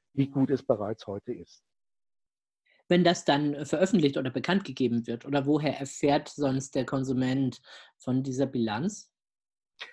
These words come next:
Speaker 1: Die Gemeinwohlökonomie hat ja als vierten Wert Transparenz.
Speaker 2: Mhm.
Speaker 1: Und ein Unternehmen, was genau sagt, „Ich möchte gerne ethisch wirtschaften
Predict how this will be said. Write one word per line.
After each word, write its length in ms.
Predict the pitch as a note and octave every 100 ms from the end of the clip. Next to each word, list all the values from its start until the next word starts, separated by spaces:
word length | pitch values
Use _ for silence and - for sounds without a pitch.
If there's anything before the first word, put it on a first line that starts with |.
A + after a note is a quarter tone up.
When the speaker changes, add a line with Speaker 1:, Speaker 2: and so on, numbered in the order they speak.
| - - _ -
Speaker 1:
Die 260 | A#2 A2+ A2+
Gemeinwohlökonomie 960 | B2 B2 C#3 C#3 D3 - C#3+ C#3 D3
hat 200 | C#3 C#3
ja 140 | C#3 A#2
als 240 | D3+ -
vierten 380 | - C#3+ D#3 C3+
Wert 320 | C#3 C#3+ - _
Transparenz. 960 | - B2+ B2+ - A#2+ A2 C3+ G#3 - _ _
Speaker 2:
Mhm. 300 | D3 C#3 A3 - _ _ - - _
Speaker 1:
Und 300 | C#3+ C3 D3
ein 120 | C#3+
Unternehmen, 640 | D3 D3 C#3 D#3 D#3+ E3+ - _ _ _ _
was 280 | C3+ C3+ -
genau 340 | C3+ B2+ C#3
sagt, 360 | C#3 C#3+ C#3 -
„Ich 120 | B2
möchte 360 | C3+ D#3+ - D3
gerne 520 | A#2+ C3+ E3 F#3 F#3 _
ethisch 440 | D3+ D#3+ E3 D#3 -
wirtschaften 720 | C#3+ D3 E3+ - - E3+